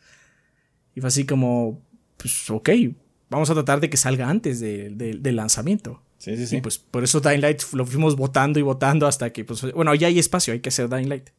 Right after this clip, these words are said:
Speaker 1: Y, pues, ya me estoy encargando, ¿no?
Speaker 2: No, y sí,
Speaker 1: Ya
Speaker 2: se,
Speaker 1: casi
Speaker 2: se,
Speaker 1: acabo.
Speaker 2: se va a hacer Dying Light porque la gente sigue preguntando, ¿no? O sea,
Speaker 1: Ujú.
Speaker 2: fue por si no, pues, sabes que ya fue con la pena, no se hace ni siquiera nada, ¿no? Entonces sí. Pero bueno,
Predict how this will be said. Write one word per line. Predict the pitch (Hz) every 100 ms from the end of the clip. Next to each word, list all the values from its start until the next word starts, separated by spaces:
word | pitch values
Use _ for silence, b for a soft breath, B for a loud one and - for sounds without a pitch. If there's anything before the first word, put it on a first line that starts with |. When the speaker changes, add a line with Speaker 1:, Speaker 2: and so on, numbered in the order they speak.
| _
Speaker 1:
Y, |
pues, | 113 104 -
ya | 117
me |
estoy | 110 123
encargando, | 120 131 131
¿no? | 110 175
Speaker 2:
No, | 175
y | 117
sí, | 120
Speaker 1:
Ya | 147 143
Speaker 2:
se, |
Speaker 1:
casi | 151 147
Speaker 2:
se, |
Speaker 1:
acabo. | 131 139
Speaker 2:
se | 139
va |
a | 143
hacer | 156 147
Dying | 147
Light | 139 127
porque | 139 110
la | 98
gente | 101 -
sigue | 95 90
preguntando, | 90 87 92 104 65
¿no? | 73 -
O |
sea, | - - 58 58
Speaker 1:
Ujú. | - - 135 127 120
Speaker 2:
fue | 101
por | 101
si | -
no, | 120 120
pues, | 95 - _
sabes | - 98 -
que | 90
ya | 87 85
fue | 104
con | - 104
la | 82
pena, | 113
no | 101
se | 101
hace | 107 95
ni | 90
siquiera | 85 95
nada, | 95 98 85
¿no? | 101
Entonces | 107 98 98
sí. | 110 101 95 B B B B B B B B B B B _ -
Pero | 156
bueno, | 156 113